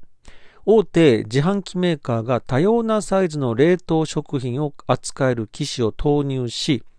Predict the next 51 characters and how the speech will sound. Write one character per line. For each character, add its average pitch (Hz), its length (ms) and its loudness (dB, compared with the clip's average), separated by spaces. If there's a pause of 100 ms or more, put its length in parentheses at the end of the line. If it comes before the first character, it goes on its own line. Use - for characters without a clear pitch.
(540)
導 180 300 6
入 214 280 -2
台 185 240 2
数 - 240 -8
は 131 320 0 (540)
千 233 500 0
台 160 300 2
を 156 180 0 (100)
超 156 140 4
え 156 80 4
た 139 180 -2
と。 - 100 -12 (180)
こ - 140 -4
れ 147 120 2
ま 175 200 0
だ 196 140 2
ま 214 180 -2
だ 196 140 2
増 170 180 0
え 202 60 4
そ 226 180 2
う - 20 4
で 160 80 4
す - 120 -4
ね。 165 180 4 (840)
オ 147 120 4
ミ 190 120 2
ク 190 100 0
ロ 196 120 6
ン 190 100 0
型 175 280 2
が 165 180 4
流 165 300 2
行 156 340 0
す - 160 -6
る 143 160 -4
中、 143 500 0 (140)
料 196 380 6
理 123 140 -2
宅 147 400 -2
配 185 280 2
と 190 160 -2
の 127 180 0
併 180 420 2
用 156 300 2
で 143 240 2 (460)
自 147 120 -2
宅 202 400 0
需 165 240 -2
要 143 120 4
を 151 240 2